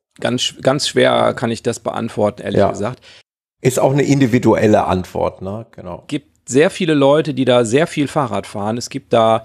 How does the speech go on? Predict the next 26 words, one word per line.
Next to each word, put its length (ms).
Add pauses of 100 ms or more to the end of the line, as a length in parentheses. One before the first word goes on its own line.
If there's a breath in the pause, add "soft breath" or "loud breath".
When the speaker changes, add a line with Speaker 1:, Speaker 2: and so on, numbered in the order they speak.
Speaker 2:
Mhm. 320
Speaker 1:
in 100
Montalcino 960
ein, 1000
ich, 120
ich 140
erinnere 220
den 160
Namen 280
nicht, 200
aber 120
es 120
gibt 180
so 100
einen 140
Radweg 800
quasi, 400
so 140
einen, 300
so 60
einen 120
Speaker 2:
Mhm. 40
Speaker 1:
Rennradweg. 840
Du 60
kannst 280
also 260